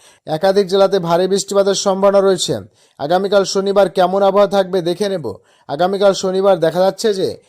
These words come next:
বৃষ্টি কিছুটা এলাকায় বাড়তে পারে। তার মধ্যে নদিয়ার শান্তিপুর, চাকদা, রানাঘাট, পান্ডুয়া, এদিকে কৃষ্ণনগর,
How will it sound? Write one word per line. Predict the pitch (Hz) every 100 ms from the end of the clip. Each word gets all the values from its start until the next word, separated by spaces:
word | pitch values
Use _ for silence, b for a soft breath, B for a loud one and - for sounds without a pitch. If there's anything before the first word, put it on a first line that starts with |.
| _ -
বৃষ্টি | 127 175 - 196 180
কিছুটা | 202 208 202
এলাকায় | 190 202 202 165
বাড়তে | 165 165 196
পারে। | 185 151
তার | 160 175
মধ্যে | 185 185 190
নদিয়ার | 180 180 196 190
শান্তিপুর, | - 175 175 196 175 196 -
চাকদা, | 185 175 175 196 165
রানাঘাট, | 165 185 196 202 156 -
পান্ডুয়া, | 175 190 196 175 98 b b b
এদিকে | 156 180 190
কৃষ্ণনগর, | 185 180 202 202 196 196